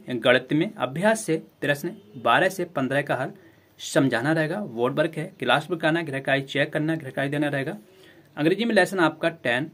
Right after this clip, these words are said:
in the park एक्सरसाइज पर कार्य करेंगे। सह पाठ्यक्रम में छात्रों से गीत, कहानी, कविता सुनेंगे। और उसके बाद हम चलेंगे नेक्स्ट डेट ग्यारह नवंबर दो हज़ार तेईस में आपका अवकाश है। ए, नरक चतुर्दशी दीपावली का, वहीं बारह का संडे और अवकाश रहेगा,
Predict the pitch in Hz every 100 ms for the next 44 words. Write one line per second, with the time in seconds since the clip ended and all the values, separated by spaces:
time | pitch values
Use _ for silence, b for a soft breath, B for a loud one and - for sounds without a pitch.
0 | _ 143 143 151 - 135 139 - - 160
1 | - 208 160 135 160 160 110 117 - 120
2 | 101 - - - 175 175 185 202 208 180
3 | 131 147 143 185 180 139 151 - 135 151
4 | - - 151 156 135 143 208 b b b
5 | b b - - - - 220 208 185 196
6 | 156 165 - 156 160 - _ _ - 123
7 | - 135 139 208 208 202 196 180 180 175
8 | - 151 165 156 156 156 147 - 143 147
9 | 151 185 b b b b b b - 123
10 | 127 135 135 - 160 123 117 135 160 -
11 | 147 156 156 156 185 208 123 120 139 147
12 | 147 175 165 127 139 143 110 107 113 143
13 | 147 - 143 139 139 123 123 151 120 117
14 | 110 - 127 143 135 135 208